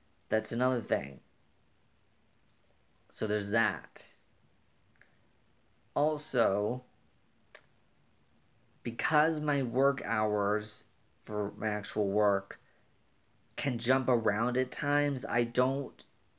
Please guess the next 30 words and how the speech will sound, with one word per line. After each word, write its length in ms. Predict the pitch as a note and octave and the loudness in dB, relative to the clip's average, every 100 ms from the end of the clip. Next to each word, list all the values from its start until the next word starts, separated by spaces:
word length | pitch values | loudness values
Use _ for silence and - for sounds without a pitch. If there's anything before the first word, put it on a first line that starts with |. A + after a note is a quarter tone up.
| - | -8
know 640 | A#2+ A#2+ B2+ B2+ A#2 A2+ | -4 0 4 4 4 2
exactly 680 | A2+ A#2+ A2 B2 A#2+ - A#2+ | 0 0 2 0 0 0 0
what 240 | A2+ A#2 A2+ | 4 2 4
dates 240 | A2+ A2+ | 0 0
I'm 80 | A2+ | -4
gonna 160 | A2 | -4
get 160 | A2 A2+ | 2 2
off 240 | A2 G#2 | 2 -2
and 100 | A2 | -4
which 140 | G#2+ G2 | -6 -4
ones 240 | G2+ G2+ | -6 -4
I 100 | G2 | -4
won't, 520 | F#2+ A#2 C3+ C3+ B2 - - - - - | -2 0 0 -2 -6 -12 -20 -20 -16 -2
or 180 | A#2 | 2
what's 240 | A2+ A#2 - | 2 2 2
gonna 160 | A#2+ | 0
happen, 460 | A2 B2+ B2+ G#2 F2+ | 2 0 0 -2 -6
because 260 | C#2+ F#2+ F#2+ | -6 -8 -6
again, 600 | G2+ C#3+ C#3 B2+ B2 A#2 _ - | 2 2 4 0 -4 -10 _ -8
the 80 | A2 | -4
virus, 580 | A2+ A#2+ A#2+ A2 D2 - | 0 2 4 2 0 -4
so 580 | - G#2 G#2 G#2 G2 - _ _ _ _ _ _ - | -2 0 2 2 -2 -6 _ _ _ _ _ _ 0
yeah, 320 | A#2+ A2+ F2+ | 2 2 0
things 360 | - A#2+ A#2 A2+ | -4 -4 -2 0
are 320 | A2 F#2+ - - | 2 0 -4 -16
crazy, 560 | - B2 B2 B2 B2+ A2+ | -2 2 2 2 4 4
everyone's 380 | G#2+ G#2+ G#2 | 2 -2 -4
being 300 | G#2+ G2+ G2 | -4 -4 -4
cautious, 920 | F#2+ A#2 B2+ B2+ - B2+ B2+ A#2 - G#2+ | -4 -2 -2 -2 -4 -2 -2 -2 -2 -2
and 440 | G#2 G2+ G2+ | -2 -4 -6